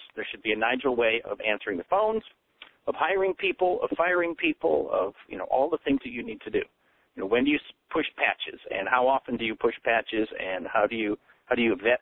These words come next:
them to verify that, uh, they're, they're good to go before you send them out on customers' machines? That sort of thing.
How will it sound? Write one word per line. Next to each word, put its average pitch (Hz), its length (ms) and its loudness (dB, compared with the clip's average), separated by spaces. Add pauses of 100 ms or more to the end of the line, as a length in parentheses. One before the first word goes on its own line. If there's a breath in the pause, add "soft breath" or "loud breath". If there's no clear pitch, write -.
them 120 260 4
to 107 60 0
verify 104 640 4
that, 95 220 2 (140)
uh, 87 240 0
they're, 95 180 0 (100)
they're 101 120 0
good 110 200 -2
to 101 60 -2
go 107 220 2
before 98 320 0
you 95 220 -4 (120)
send 104 120 0
them 95 100 2
out 92 140 4
on 87 160 0 (120)
customers' 95 440 -4
machines? - 340 -2 (1400)
That 117 240 2
sort 101 120 4
of 85 140 0
thing. 92 140 -4